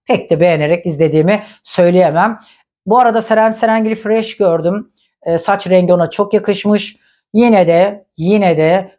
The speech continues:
başarılar diliyorum. Yola çıkan her kim olursa olsun yaptığı işte başarılar dilerim. İyi niyetlerle birilerine de yardımcı olmaya, vesile olmaya çalışıyorlar. O yüzden de anlamlı buluyorum Seren Serengil'in programını. Başarılar diliyorum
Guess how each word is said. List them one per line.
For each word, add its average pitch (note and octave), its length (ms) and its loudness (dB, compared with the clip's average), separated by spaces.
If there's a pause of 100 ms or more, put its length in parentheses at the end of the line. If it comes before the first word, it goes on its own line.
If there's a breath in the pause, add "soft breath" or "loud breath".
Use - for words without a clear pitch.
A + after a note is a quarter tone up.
başarılar E3+ 720 0
diliyorum. D3+ 540 -2 (120)
Yola F3+ 240 0
çıkan D#3 360 -2
her D#3+ 340 -2
kim F#3+ 160 -2
olursa E3 340 -2
olsun F#3+ 540 -2
yaptığı F3+ 300 -2
işte D#3+ 240 -6
başarılar E3+ 520 0
dilerim. D#3 360 -2 (300 soft breath)
İyi A3+ 220 2
niyetlerle F3+ 540 2
birilerine F#3 440 2
de F3 60 0
yardımcı E3+ 520 2
olmaya, E3 260 -2
vesile D#3+ 260 -4
olmaya D#3 280 -2
çalışıyorlar. F#3 540 -2 (300 loud breath)
O D4+ 160 2
yüzden F#3+ 320 2
de A3+ 180 0 (240 loud breath)
anlamlı A3+ 500 2
buluyorum A3 460 2
Seren G#3 300 -2
Serengil'in G#3+ 640 -2 (580)
programını. A#3 720 0
Başarılar A3 560 -2
diliyorum E3+ 500 -2